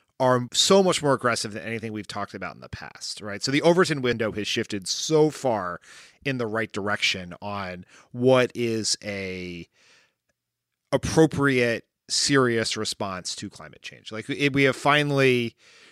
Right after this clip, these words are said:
sort of, in the context of campaign proposals, acknowledged the crisis and demanded that candidates put forth, uh, plans commiserate with that crisis. Now,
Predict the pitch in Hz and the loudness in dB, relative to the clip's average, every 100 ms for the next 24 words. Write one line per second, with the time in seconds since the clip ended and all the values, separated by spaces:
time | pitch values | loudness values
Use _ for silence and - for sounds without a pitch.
0 | - - 135 123 113 127 120 - 123 120 | -8 2 4 4 2 0 -4 -2 -2 0
1 | 117 - 120 110 - 123 117 117 110 110 | 0 0 -2 -4 -4 -4 -4 -6 -6 -8
2 | - 107 98 98 92 90 - _ _ _ | -6 -4 -4 -4 -6 -8 -10 _ _ _
3 | - 113 117 110 107 110 110 98 - - | -6 -4 -2 2 2 2 0 0 -4 -6
4 | - _ _ _ _ 113 - - 98 90 | -10 _ _ _ _ -4 -4 -6 -6 -6
5 | 82 80 - - 107 98 92 87 90 87 | -6 -4 -6 -6 -8 -8 -6 -8 -10 -10
6 | 117 110 110 104 101 95 - 101 95 87 | -6 -4 -4 -6 -8 -10 -12 -12 -10 -10
7 | - - 98 - 92 82 80 - _ _ | -10 -8 -10 -10 -10 -10 -12 -16 _ _
8 | _ _ _ _ 87 78 - _ - 131 | _ _ _ _ -16 -16 -18 _ -6 -4
9 | 107 101 - 131 127 120 110 101 92 92 | -2 -4 -6 -4 0 0 0 -2 -6 -6
10 | 95 - 92 - - - - - 170 156 | -8 -6 -8 -8 -10 -10 -6 0 4 6
11 | 117 | 4